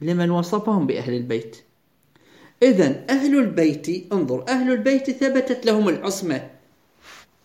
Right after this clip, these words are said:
لماذا؟ لأن الإرادة التكوينية الإلهية لا تتخلف. لكن أين ت-، تأتي الإشكالية؟ الإشكالية من هم مصداق،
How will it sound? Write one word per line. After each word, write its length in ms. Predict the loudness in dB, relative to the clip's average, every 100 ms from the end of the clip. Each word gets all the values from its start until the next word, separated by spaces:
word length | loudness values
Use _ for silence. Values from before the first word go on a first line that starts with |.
| _
لماذا؟ 720 | -2 0 0 -2 0 0 0
لأن 460 | 0 -2 0 -2 -2
الإرادة 960 | -2 -4 -6 -4 -2 -2 -2 -2 -4
التكوينية 600 | -8 -8 -8 -4 0 0
الإلهية 540 | 0 -2 -2 0 0 2
لا 140 | 0
تتخلف. 760 | 0 -4 -6 -4 -4 -2 -6 -8 -12 -16 -20 _ _ _ -20 -20 -20 -10
لكن 480 | -2 -2 -2 -4 -4 -4
أين 380 | -2 0 0 -2
ت-، 320 | -4 -6 -8 -6
تأتي 560 | -6 -4 -6 -6 -6 -12 -20 _ _ _ _
الإشكالية؟ 640 | -6 -6 -6 -6 -4 -2 -4
الإشكالية 720 | -4 -8 -8 -6 -6 -6 -6
من 260 | -4 -2 -2
هم 280 | -2 0 -2
مصداق، 760 | -2 0 2 4 4 0 -10